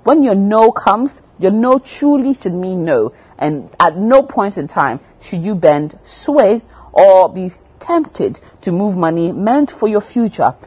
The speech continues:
to give to your in-laws, because honestly, who would rather work when you can get free money? And that's exactly how your in-laws feel. Now, to our second and final story about our lady who, or our gentleman, sorry, who's faced where his lady is consistently snooping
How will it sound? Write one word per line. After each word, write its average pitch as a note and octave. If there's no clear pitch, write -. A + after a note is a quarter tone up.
to E3+
give E3
to -
your D3+
in-laws, C3+
because D#3
honestly, F#3
who -
would A#3
rather G3
work E3+
when D#3+
you E3
can C#3+
get D3
free D3
money? B2
And C3
that's G3
exactly D#3+
how C#3
your B2+
in-laws A#2+
feel. -
Now, C4+
to F4
our E4+
second F4
and C4+
final B3
story E3
about E3+
our A#3+
lady D4
who, F4
or A3
our G#3+
gentleman, G#3+
sorry, F#3+
who's B3+
faced B3+
where A3
his G3
lady G#3+
is F3+
consistently A3
snooping F#3